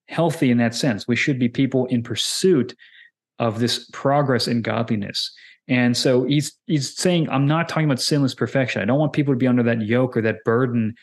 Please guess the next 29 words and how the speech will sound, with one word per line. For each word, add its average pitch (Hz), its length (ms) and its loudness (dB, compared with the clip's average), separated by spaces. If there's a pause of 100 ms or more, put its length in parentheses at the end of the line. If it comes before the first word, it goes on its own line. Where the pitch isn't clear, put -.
(180)
of - 140 -12
perfectionism, 104 800 -4 (840)
precisely 190 420 2
because 151 380 2
I 139 60 4
want 123 220 2
them 120 120 -2
to 120 80 0
actually 113 320 -2
grow 110 440 0
and 107 180 -8
pursue 107 540 -4 (340)
godliness." 120 640 -2 (300)
So, 120 380 0 (260)
uh, 117 140 0
we 135 160 2
wanna 147 240 2
fix - 360 0
our 160 100 2
eyes 139 300 0
on 135 60 0
the 117 100 2
goal 135 320 2
and 117 140 0
sole 135 280 0
object 123 380 -2
of 113 140 -4
our 110 340 -2
pursuit, 170 520 2